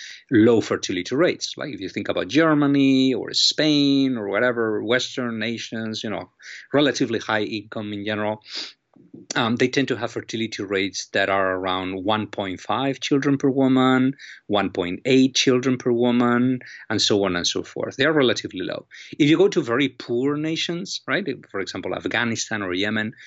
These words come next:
fertility rates are very high, five children per woman, six children per woman.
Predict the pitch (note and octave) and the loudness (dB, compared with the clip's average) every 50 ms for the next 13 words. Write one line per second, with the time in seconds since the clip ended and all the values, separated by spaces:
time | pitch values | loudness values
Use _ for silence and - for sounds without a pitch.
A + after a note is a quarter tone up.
0 | - - - - - C3+ B2 - D3+ D3+ D#3+ D#3 - A#2+ A2 A2 G2+ - - G2+ | -20 -16 -8 -2 0 0 0 2 2 2 2 2 0 -4 -2 -2 -2 -2 -4 -4
1 | F2+ F#2 F2+ F2 - - - - - - - - - - - A#2 G#2 G2+ F#2 - | -2 -2 -2 -4 -4 -8 -10 -10 -10 -12 -16 -16 -10 -4 -2 0 0 0 -2 -4
2 | - - A#2 G2+ F2+ G2+ F#2+ F2+ G2+ G2 F#2 G2 F#2+ F#2+ F#2+ F#2 F2+ - - A2 | -4 -6 -6 -6 -6 -8 -8 -6 -6 -6 -4 -4 -6 -6 -6 -2 -2 0 0 0
3 | G#2+ - - - G#2 G2 G2 F#2+ F2+ - F#2+ F#2 F#2+ F#2 F#2 F#2 F#2+ | -2 -2 -4 -2 -4 -4 -6 -8 -6 -6 -6 -4 -4 -4 -4 -4 -6